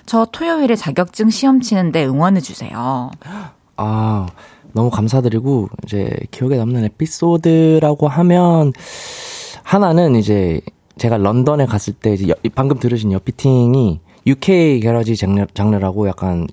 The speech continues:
Speaker 2: 런던 쪽에 유행하는 그런 장르인데요. 그래서 런던 갔을 때 제 파트를 뮤비를 찍고 간단하게, 예, 그리고 이제 한국 돌아와서 피처링인 블라세라는 래퍼는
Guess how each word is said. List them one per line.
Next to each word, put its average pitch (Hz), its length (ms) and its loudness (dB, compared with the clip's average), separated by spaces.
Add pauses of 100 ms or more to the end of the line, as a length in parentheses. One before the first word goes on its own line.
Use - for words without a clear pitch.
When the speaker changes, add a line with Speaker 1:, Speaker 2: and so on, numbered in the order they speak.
Speaker 2:
런던 113 360 0
쪽에 113 300 -2
유행하는 101 500 0
그런 87 160 -4
장르인데요. 85 600 -4 (520)
그래서 135 240 2
런던 131 260 0
갔을 131 180 -2
때 110 80 0
제 120 120 -2
파트를 113 640 -2 (340)
뮤비를 113 320 0
찍고 202 360 -2 (160)
간단하게, 104 540 0 (180)
예, 95 200 0 (100)
그리고 110 360 -2
이제 98 100 0
한국 151 280 -2
돌아와서 104 280 -2
피처링인 139 500 -2
블라세라는 101 600 0
래퍼는 92 640 0